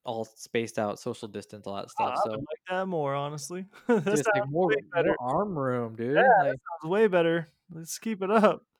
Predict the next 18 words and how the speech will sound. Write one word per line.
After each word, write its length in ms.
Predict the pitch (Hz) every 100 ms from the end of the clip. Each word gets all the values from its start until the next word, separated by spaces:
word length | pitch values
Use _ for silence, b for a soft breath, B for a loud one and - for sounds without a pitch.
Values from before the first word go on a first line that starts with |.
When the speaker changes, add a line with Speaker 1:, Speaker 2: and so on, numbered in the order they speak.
| _ _
Speaker 1:
Yeah, 160 | - 160
'cause 140 | 135 120
back, 220 | 127 -
especially 380 | 147 - 202 214
back 280 | 151 160 -
when 120 | 160
I 80 | 143
was, 100 | 131
like, 260 | 123 120 _ _ _ _
into 200 | 135 143
my, 140 | 143 123
like, 180 | 110 -
heavyweight 560 | 120 135 143 113 107
stage, 560 | - 113 107 110 - - -
like, 340 | 123 117 113
just 200 | - 117
to, 80 | 123
like, 340 | 113 110 110